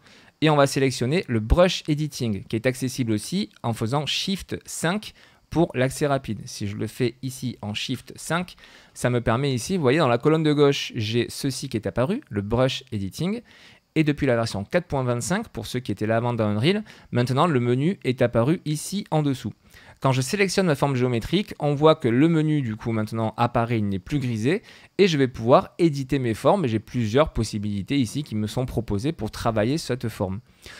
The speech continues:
Comme je vous le disais donc par rapport à un static mesh, c'est quoi la différence ? Eh bien si je veux rallonger mon cube, je peux sélectionner une face, vous voyez je clique une fois dessus et ça me permet de colorer comme ça la face qui m'indique sur celle sur laquelle je vais travailler.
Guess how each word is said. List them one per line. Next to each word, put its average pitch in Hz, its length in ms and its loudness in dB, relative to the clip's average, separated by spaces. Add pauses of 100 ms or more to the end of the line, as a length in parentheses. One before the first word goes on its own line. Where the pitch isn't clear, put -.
(260)
Comme 175 180 8
je 180 100 2
vous 180 60 2
le 175 60 4
disais 156 260 2
donc 190 220 2
par 139 100 6
rapport 131 240 4
à 143 100 2
un 135 60 0
static 131 320 -4
mesh, 151 200 -2
c'est 127 100 -2
quoi 160 160 2
la 147 80 4
différence ? 120 600 -2
Eh 131 60 0
bien 131 220 -2
si 175 160 -4
je 165 100 2
veux 165 400 2
rallonger 156 760 2
mon 127 180 -2
cube, 120 320 -4 (400)
je 117 120 2
peux 117 160 -2
sélectionner 170 540 0
une 180 120 4
face, 175 300 4
vous - 80 -2
voyez 135 140 6
je 127 100 0
clique 165 220 -6
une 131 120 -2
fois 127 180 2
dessus 120 400 -2 (380)
et 147 100 4
ça 143 120 0
me 127 60 0
permet 131 240 2
de 120 80 4
colorer 156 500 4
comme 120 160 -2
ça 117 140 0
la 110 100 2
face - 300 0
qui - 120 -12
m'indique 123 320 0
sur - 200 -10
celle 151 280 0
sur 120 120 -4
laquelle 120 220 0
je 120 40 -2
vais 110 80 -2
travailler. 110 460 0